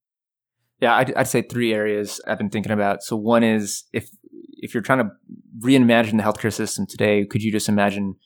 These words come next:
blowing up the most legacy part of it, which is the hospital? And, you know, is there a premise for having a hospital at home, right? Or a hospital outside those four walls? It's the most expensive place to get care,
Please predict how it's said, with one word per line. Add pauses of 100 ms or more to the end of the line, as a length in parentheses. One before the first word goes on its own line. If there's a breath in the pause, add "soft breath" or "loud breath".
(440)
blowing
up
the
most
legacy
part
of
it,
which
is
the
hospital?
And,
you
know,
is
there
a
premise
for
having
a
hospital
at
home,
right?
Or
a
hospital
outside
those
four
walls?
It's
the
most
expensive
place
to
get
care,